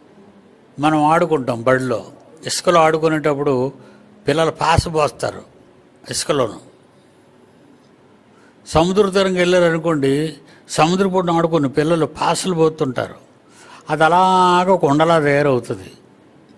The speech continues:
దాన్ని చెయ్యితో పె-, పెళ్ళగించి పైకి ఎత్తుతాడు. పక్కన ఆవిడుంటే ఆడి మీద కొడతాడు. పెద్ద అయిపోయిన తర్వాత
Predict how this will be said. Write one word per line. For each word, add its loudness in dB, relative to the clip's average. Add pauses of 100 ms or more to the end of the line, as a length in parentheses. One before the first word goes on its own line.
(400)
దాన్ని 4
చెయ్యితో 0
పె-, -2
పెళ్ళగించి -2
పైకి -4
ఎత్తుతాడు. -12 (3500)
పక్కన 0
ఆవిడుంటే -4
ఆడి 0
మీద -4
కొడతాడు. -8 (4000)
పెద్ద 0
అయిపోయిన 2
తర్వాత 2